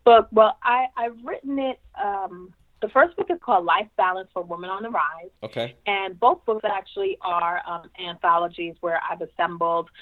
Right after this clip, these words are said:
Speaker 1: other women in my network that I believe are doing it great in their field. So the Life Balance for Women on the Rise book is, um, really advice-driven and,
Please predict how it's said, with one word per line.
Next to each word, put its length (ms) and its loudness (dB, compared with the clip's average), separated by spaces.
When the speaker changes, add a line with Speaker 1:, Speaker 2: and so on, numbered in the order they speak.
Speaker 1:
other 220 2
women 540 -6
in 160 -6
my 160 2
network 540 0
that 100 0
I 80 0
believe 400 -6
are 280 6
doing 300 6
it 240 -4
great 420 -2
in 200 -6
their 240 -6
field. 460 -2
So 320 4
the 80 4
Life 280 4
Balance 480 0
for 120 -2
Women 200 -8
on 140 -8
the 80 -8
Rise 300 -4
book 200 -4
is, 280 -4
um, 300 -6
really 400 4
advice-driven 1700 -6
and, 200 0